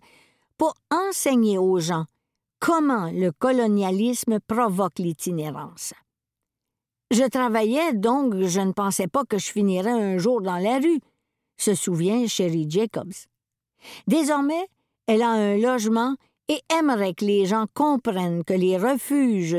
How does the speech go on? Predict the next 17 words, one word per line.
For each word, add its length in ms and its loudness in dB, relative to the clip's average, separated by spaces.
d'urgence 760 -2
ne 120 4
protègent 540 -2
pas 160 -2
les 140 2
personnes 520 -2
des 140 2
dangers 480 0
de 80 -4
l'itinérance. « 960 -6
Il 220 4
faut, 440 -2
dit-elle, 640 -2
des 220 4
logements 560 0
pour 220 -2
tous. 480 -2